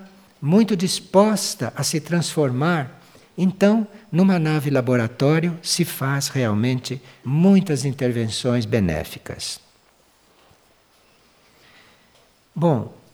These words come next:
um outro trabalho das naves laboratório, não, que nós já conhecemos, é que pode haver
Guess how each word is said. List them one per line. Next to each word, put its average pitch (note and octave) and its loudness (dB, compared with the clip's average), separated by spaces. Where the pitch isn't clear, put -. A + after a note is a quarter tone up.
um D3 0
outro F#3+ 2
trabalho C3+ 0
das G#2+ -2
naves G#2 0
laboratório, C3 2
não, E3+ 2
que F#3+ -6
nós A2+ -2
já G#2+ -4
conhecemos, C#3 0
é D3 0
que - -2
pode F#3+ 4
haver D#3+ 2